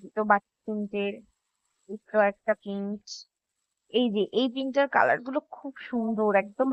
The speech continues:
হালকা কালার। এই প্রিন্টটা তো আনার সাথে সাথেই দুটো বিক্রি হয়ে গেছে। মানে এখন তো ভিডিওটা একটু লেট করে পোস্ট করছি, দুপুরের ভিডিও।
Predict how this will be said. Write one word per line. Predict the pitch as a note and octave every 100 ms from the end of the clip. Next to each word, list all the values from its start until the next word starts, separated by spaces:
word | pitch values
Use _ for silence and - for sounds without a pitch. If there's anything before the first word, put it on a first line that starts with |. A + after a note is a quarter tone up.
| -
হালকা | A3 G#3 G3+ A3+
কালার। | G#3+ F3 E3+ A2 - _ _ -
এই | B3+ B3+
প্রিন্টটা | D4 D4+ E4
তো | F4 F#4
আনার | F#4+ B3 A#3+ D4+
সাথে | - A#3+ A3+
সাথেই | - C#4+ D4+ E4
দুটো | B3+ A#3 A#3+
বিক্রি | A3 - A3+
হয়ে | G#3+ G3+
গেছে। | F#3+ - A3 E4 F#4+
মানে | A#3+ G#3+ G3+ F3+
এখন | G3 - A3+
তো | A#3
ভিডিওটা | A#3 G#3 G#3+ A#3
একটু | A3+
লেট | A#3+ G#3 G3+
করে | - A3+
পোস্ট | A3+ A3+ -
করছি, | A#3+ - F#4+
দুপুরের | A#3+ G#3 G#3 G#3
ভিডিও। | G#3+ G3 G#3+ C4